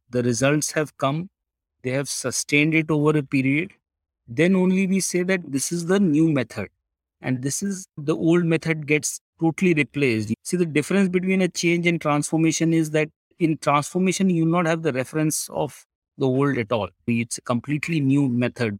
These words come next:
today. So once the new methods really sets in and it's irreversible, we can't really go back, then we say that we have made it permanent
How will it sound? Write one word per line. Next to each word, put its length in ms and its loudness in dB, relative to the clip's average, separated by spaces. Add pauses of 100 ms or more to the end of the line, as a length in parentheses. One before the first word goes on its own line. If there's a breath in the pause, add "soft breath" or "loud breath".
(120)
today. 260 -2 (640)
So 180 2
once 400 2
the 160 -2
new 300 2
methods 580 -2
really 300 2
sets 420 -4
in 180 0 (540)
and 140 0
it's 280 -2
irreversible, 920 4
we 160 0
can't 340 0
really 240 2
go 240 -2
back, 480 -4 (460)
then 280 2
we 120 2
say 240 0
that 240 -2
we 140 4
have 100 6
made 240 4
it 160 -4
permanent 380 -4